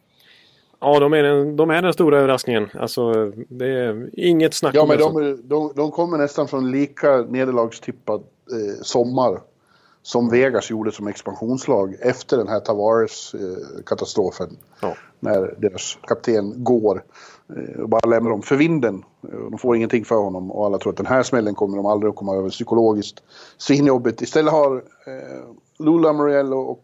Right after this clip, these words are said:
Speaker 2: coach Trotz gjort under med dem och fått, eh, fått, eh, hela laget och liksom... Ja, det är vi mot världen. Och de
Speaker 1: Ja.
Speaker 2: spelar ot-, extremt bra hockey defensivt.
Speaker 1: Ja.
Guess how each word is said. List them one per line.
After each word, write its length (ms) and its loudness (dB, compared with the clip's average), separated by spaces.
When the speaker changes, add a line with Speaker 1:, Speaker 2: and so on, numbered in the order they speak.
Speaker 2:
coach 600 -6
Trotz 480 -2
gjort 460 -2
under 280 2
med 160 -6
dem 160 -10
och 80 -4
fått, 380 -6
eh, 580 -2
fått, 380 -8
eh, 400 -4
hela 240 4
laget 520 2
och 240 -6
liksom... 380 -10
Ja, 140 -2
det 100 6
är 40 4
vi 160 2
mot 200 0
världen. 540 2
Och 140 -10
de 260 -2
Speaker 1:
Ja. 140 -8
Speaker 2:
spelar 320 4
ot-, 340 -4
extremt 720 0
bra 220 4
hockey 340 -4
defensivt. 1000 -6
Speaker 1:
Ja. 220 -4